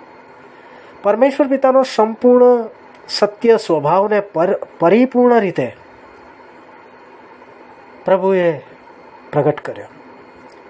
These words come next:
પરમેશ્વર પિતાએ શિષ્યોને આ પાપી, દુષ્ટ સંસાર અને અવિશ્વાસી મનુષ્યથી અલગ કરીને પ્રભુ ઈસુના હાથમાં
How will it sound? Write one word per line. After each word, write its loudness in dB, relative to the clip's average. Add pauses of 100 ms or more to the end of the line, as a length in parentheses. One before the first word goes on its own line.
પરમેશ્વર 2
પિતાએ -2
શિષ્યોને 0 (540)
આ 2
પાપી, 0
દુષ્ટ 0 (1400)
સંસાર 0 (800)
અને 2 (120)
અવિશ્વાસી 0 (300)
મનુષ્યથી 0 (240)
અલગ 2 (140)
કરીને -4 (560)
પ્રભુ 2
ઈસુના 2
હાથમાં -4